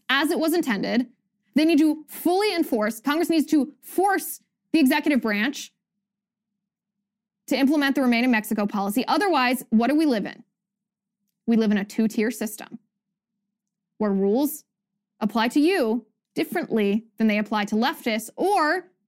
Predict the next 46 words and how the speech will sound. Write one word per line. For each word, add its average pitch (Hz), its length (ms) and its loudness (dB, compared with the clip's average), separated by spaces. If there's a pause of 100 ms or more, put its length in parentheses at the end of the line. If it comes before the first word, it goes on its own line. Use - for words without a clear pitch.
(220)
people 247 360 0
that 311 160 -2
leftists 196 520 -8
are 240 120 0
using 190 380 -2
as 196 160 -6
pawns. - 580 -12 (1300)
I - 60 2
mean, 294 280 0
the, 240 160 4
the 294 160 4
idea 294 240 4
of 494 80 -2
a 453 40 -2
two-tier 294 360 2
system, 220 420 -2 (220)
we 247 100 6
talk 262 320 -4
about 226 240 0
a 208 40 -2
lot, 196 340 -4 (240)
but 254 100 4
if, 262 180 0 (200)
if 294 140 2 (180)
you 262 160 6
wanna 415 220 0
know 381 80 2
what 302 120 0
this 247 160 0
is 220 160 0 (160)
actually 254 580 0
like, 175 440 -6 (400)
what 262 120 4
this 269 140 4
would 277 180 0
actually 311 440 0
look 240 220 0
like 214 160 -2
in 233 120 4
your 240 180 4
daily 226 280 2
life 208 200 -2
and 220 120 2
my 208 160 2
daily 202 260 -2
life, 196 380 -6